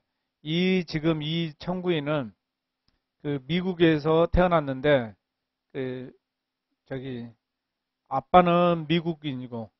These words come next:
엄마는 대한민국 국민이에요. 우리는 뭐로 해-, 뭐를 대한민국 국민으로 태어나도 국적을 취득하죠.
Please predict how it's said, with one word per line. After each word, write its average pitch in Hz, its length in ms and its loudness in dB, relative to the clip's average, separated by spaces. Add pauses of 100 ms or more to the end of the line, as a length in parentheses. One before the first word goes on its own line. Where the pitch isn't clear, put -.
(120)
엄마는 165 640 -2
대한민국 143 500 0
국민이에요. 113 400 -14
우리는 165 360 -6
뭐로 170 480 6 (460)
해-, 170 160 -6
뭐를 165 640 2
대한민국 156 380 -2
국민으로 151 280 -4 (100)
태어나도 170 640 0 (280)
국적을 156 420 -4 (100)
취득하죠. 160 640 -4